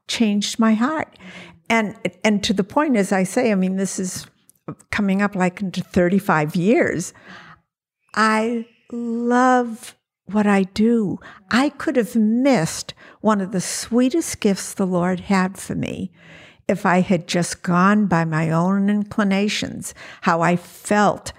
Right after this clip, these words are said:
because I would have been so sure this could not be what the Lord had. But in saying yes to him when he made it abundantly clear, it has been the, the sweetest gift he could have given to me.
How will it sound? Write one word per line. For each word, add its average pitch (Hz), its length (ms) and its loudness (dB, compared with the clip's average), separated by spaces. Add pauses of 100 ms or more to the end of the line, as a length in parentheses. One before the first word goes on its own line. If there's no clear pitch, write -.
(180)
because 196 300 0
I 196 100 4
would 190 160 2
have 196 100 0
been 185 160 0
so 240 420 0
sure 208 340 0
this 180 240 -2
could - 360 -8
not 180 260 -4
be 170 160 2
what 185 260 -4
the 208 100 -6
Lord 185 300 -6
had. - 380 -8 (960)
But 202 160 4
in 180 160 0
saying 170 520 0
yes 190 420 2
to 226 120 0
him 165 280 0
when 156 180 0
he 185 180 4
made 180 300 2
it - 200 -8
abundantly 175 640 0
clear, 175 500 -4 (1120)
it 190 180 2
has 180 320 0
been - 560 -2 (520)
the, 180 340 0 (140)
the 170 100 2
sweetest 247 840 -2
gift - 420 -2 (360)
he 208 140 0
could 180 180 -4
have 175 140 -4
given 165 340 -6
to - 140 -12
me. 170 260 -8